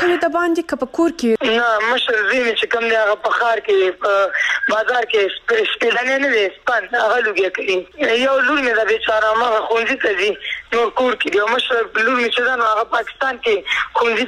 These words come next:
Speaker 2: ته تله. اوس دلته چې راغلې وي، زه فارسي نشم ویلی، مشکل دی راته فارسي.
Speaker 1: نسیمه جانې، د مور ورځ څه معنا لري ستا دپاره؟ ته آیا په دې خبره یې چې مور خپله ورځ لري ځانګړې؟
Speaker 2: دغه د مور ورځ ده چې مور د اولادونو لپاره یو سخته تېروي، مور اولاد دپاره لوږه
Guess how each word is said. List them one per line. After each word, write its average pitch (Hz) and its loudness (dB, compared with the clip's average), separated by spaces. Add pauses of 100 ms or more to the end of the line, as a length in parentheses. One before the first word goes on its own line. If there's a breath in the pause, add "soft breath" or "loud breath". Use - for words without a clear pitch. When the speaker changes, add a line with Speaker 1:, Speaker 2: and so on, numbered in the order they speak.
Speaker 2:
ته 226 -2
تله. 254 -2
اوس 214 0
دلته 247 0
چې - -4
راغلې 240 0
وي، 214 0
زه - -2 (120)
فارسي 220 -4
نشم 233 0
ویلی، 202 2 (380 loud breath)
مشکل 240 -2
دی 208 2 (100)
راته 196 -4
فارسي. 202 -2 (180)
Speaker 1:
نسیمه 277 2 (100)
جانې، 359 2 (120)
د 254 2
مور 359 4
ورځ 320 0 (160)
څه 349 -2
معنا 339 2
لري 269 2 (100)
ستا 240 0
دپاره؟ 202 0 (140)
ته 294 2
آیا 302 4
په 277 2
دې 302 2
خبره 302 2
یې 359 2
چې 320 0 (120)
مور 302 2
خپله 311 0
ورځ 285 2 (120)
لري 220 2
ځانګړې؟ 208 2 (200)
Speaker 2:
دغه 247 2
د 233 0
مور 254 2
ورځ 240 2
ده 214 2
چې 233 0 (100)
مور 240 2
د - 2
اولادونو 214 0
لپاره 233 -4
یو 208 0
سخته 233 -2
تېروي، 220 2 (600 loud breath)
مور 254 4
اولاد 247 0
دپاره 226 0
لوږه 247 0